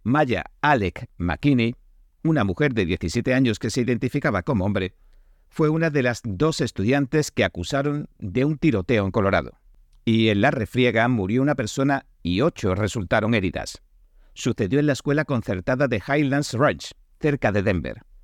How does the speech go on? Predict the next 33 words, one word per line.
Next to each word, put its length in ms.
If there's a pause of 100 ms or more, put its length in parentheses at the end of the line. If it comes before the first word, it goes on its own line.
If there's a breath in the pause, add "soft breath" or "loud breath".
(480)
A 60
McKinney 580 (160)
la 220
acabarían 480
condenando 560
a 60
cadena 340
perpetua. 520 (600)
Se 180
calcula 560
que 60
el 100
número 240
de 80
personas 400
de 180
trece 300
años 300
o 80
más 240
que 200
se 140
identifican 640
como 220
transexuales 840
en 160
Estados 400
Unidos 380 (340)
ronda 600
a 140
día 220
de 120
hoy 220